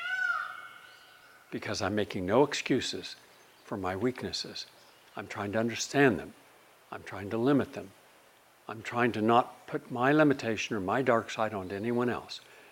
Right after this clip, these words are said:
I'm trying not to bring my lower common denominator into anyone else's life. They don't deserve that. Anyone in my life deserves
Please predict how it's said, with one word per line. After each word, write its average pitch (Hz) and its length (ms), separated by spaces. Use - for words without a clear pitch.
I'm 120 140
trying 123 280
not 139 240
to 143 60
bring 120 520
my 110 200
lower 131 280
common 131 280
denominator 113 600
into 92 120
anyone 120 300
else's 117 380
life. 85 240
They 113 100
don't 123 200
deserve 131 420
that. 73 240
Anyone 143 320
in 139 60
my 139 140
life 113 360
deserves 104 580